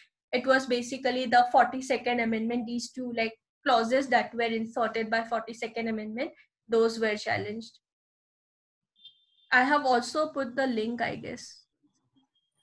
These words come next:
Okay, I'll also put the link regarding facts of the case. There were many matters discussed regarding taking over charges of this mill by government.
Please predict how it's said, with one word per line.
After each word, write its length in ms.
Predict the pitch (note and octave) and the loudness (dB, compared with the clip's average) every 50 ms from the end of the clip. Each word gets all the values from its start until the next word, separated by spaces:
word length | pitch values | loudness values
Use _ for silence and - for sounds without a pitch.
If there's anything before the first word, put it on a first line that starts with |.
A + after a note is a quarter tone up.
| _ - | _ -6
Okay, 160 | C4 B3+ C4 | 2 4 6
I'll 180 | B3+ C4 C#4 C#4 | 6 6 6 4
also 300 | C4+ C4 C4+ - G4+ G#4 | 4 2 2 -2 -4 -4
put 240 | - E4+ D#4+ - | -2 -4 -4 4
the 120 | - D4+ D4+ | 6 6 6
link 280 | D4 B3+ B3 B3 C4 | 6 4 0 -2 -2
regarding 480 | D4 B3+ A#3 A3+ A3+ A3+ A3 A3+ B3+ C4 C4 | -2 -2 0 4 4 2 2 0 -4 -4 0
facts 300 | C4 A#3+ A3+ A3+ - - | 0 0 0 -2 0 2
of 180 | B3 A#3+ A#3+ | 2 2 2
the 140 | - B3+ B3+ | -2 -4 -6
case. 280 | B3+ - B3+ C#4+ F#4+ - | -4 -6 -8 -8 -8 0
There 200 | - C4 B3 B3+ | 2 2 4 6
were 180 | C4 C4+ C#4 | 4 4 4
many 280 | C#4 B3+ A#3+ B3+ C#4+ D#4 | 2 0 -2 -2 -4 0
matters 460 | D4+ C4 G#3 G#3 - A#3 A#3+ A#3+ - | 2 2 2 2 0 -4 -4 -4 -4
discussed 600 | - A3+ A3+ A3 - - - A3+ A3+ A3+ A3+ - | -4 -6 -6 -6 -6 -4 -2 -2 -2 -2 -6 -6
regarding 540 | A#3 A3 G#3+ A3 G#3+ G#3+ G#3+ A3 A3+ A3+ A3+ | -6 -2 0 2 0 2 0 -2 -4 -4 -6
taking 400 | - C4 B3+ A#3+ - B3 A#3+ A#3 | -6 -8 -8 -8 -8 -8 -6 -4
over 280 | G#3+ G#3+ G#3 G#3+ A3 A3 | -4 -6 -4 -2 -2 -2
charges 520 | A3 - B3+ A3 G#3+ G#3+ A3+ A3+ A3+ - | 0 2 2 2 2 2 0 -4 -4 -2
of 160 | B3 A#3 A#3 - | -6 -8 -6 -6
this 220 | A#3+ A#3+ - - | -8 -8 -6 -4
mill 240 | A#3+ A3+ A3+ A3 A3 | -4 -2 -2 -2 -2
by 200 | G#3+ A3+ A3+ A3+ | 0 0 0 0
government. 540 | A3 A3+ G#3+ G#3 G#3 G#3 G#3+ A3 A#3+ D#4 F#4+ | 0 -2 -4 -6 -4 -6 -6 -6 -6 -6 -8